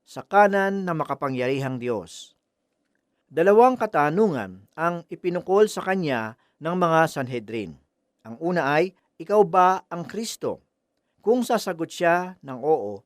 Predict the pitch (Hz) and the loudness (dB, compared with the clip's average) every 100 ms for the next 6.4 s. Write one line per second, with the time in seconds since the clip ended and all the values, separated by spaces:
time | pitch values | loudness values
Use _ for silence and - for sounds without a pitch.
0 | _ _ _ 147 143 160 196 202 214 180 | _ _ _ -10 -4 -2 0 0 -2 -4
1 | 190 117 87 _ _ 143 151 147 127 113 | -2 -2 -4 _ _ -6 -4 -4 -6 -8
2 | 113 113 - _ _ _ _ - 123 131 | -8 -10 -12 _ _ _ _ -18 -8 -8
3 | 113 143 147 - _ - - 143 139 131 | -4 0 0 -2 _ -16 -10 -6 -4 -4
4 | 131 185 196 117 87 _ _ _ 151 156 | -2 0 -2 -4 -12 _ _ _ -12 -10
5 | 220 233 208 202 190 160 - 139 131 196 | -4 -2 2 0 0 -4 -2 -4 0 2
6 | 202 120 90 | 2 0 -12